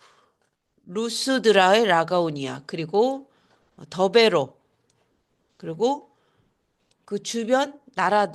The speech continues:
나라로. 거기에서 그들이 계속했다. 전파하기를,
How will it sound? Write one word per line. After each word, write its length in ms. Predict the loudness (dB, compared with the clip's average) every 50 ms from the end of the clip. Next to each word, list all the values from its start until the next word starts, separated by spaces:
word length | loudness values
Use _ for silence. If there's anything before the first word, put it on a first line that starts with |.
| -10 _
나라로. 560 | -6 -4 -4 -2 -4 -4 -4 -6 -10 -14 _ _ _ _ _ _ _ _ _ _ _ _ _ _ _ _ _ _ _ _ _ _ _ _ -4
거기에서 960 | -2 -2 0 0 2 4 4 4 2 2 0 2 2 2 2 0 -2 -6 -8
그들이 600 | -8 -6 -4 -2 0 0 0 0 0 -2 -4 -8 -12
계속했다. 800 | -10 -8 -8 -8 -8 -8 -10 -10 -10 -8 _ -2 0 0 0 -2
전파하기를, 1000 | -4 -6 -8 -10 -10 -8 -4 -2 0 0 0 -2 -4 -6 -8 -6 -8 -8 -10